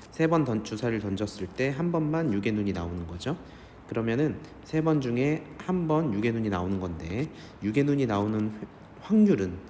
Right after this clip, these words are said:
확률은 육분의 일이죠. 그러니까 확률로 한 번이고 나오지 않을 확률로 삼 빼기 일이 됐었죠. 그죠? 이게 독립시행의 확률을 계산하는 거였죠. 그죠?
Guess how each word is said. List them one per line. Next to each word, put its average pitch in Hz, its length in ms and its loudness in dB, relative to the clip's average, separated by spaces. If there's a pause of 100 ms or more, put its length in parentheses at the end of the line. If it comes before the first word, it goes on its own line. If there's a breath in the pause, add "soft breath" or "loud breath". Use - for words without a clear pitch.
(800 loud breath)
확률은 151 560 2
육분의 127 320 0
일이죠. 98 320 -2 (180)
그러니까 98 240 -4 (380)
확률로 160 320 0
한 170 160 0
번이고 131 640 0 (340 loud breath)
나오지 117 300 2
않을 113 260 2
확률로 113 500 0 (1080)
삼 185 360 -6
빼기 151 260 0
일이 185 140 2
됐었죠. 101 420 0
그죠? 131 200 0
이게 120 180 2
독립시행의 143 640 2
확률을 127 800 2
계산하는 104 500 -2
거였죠. 85 300 -8
그죠? 101 240 -4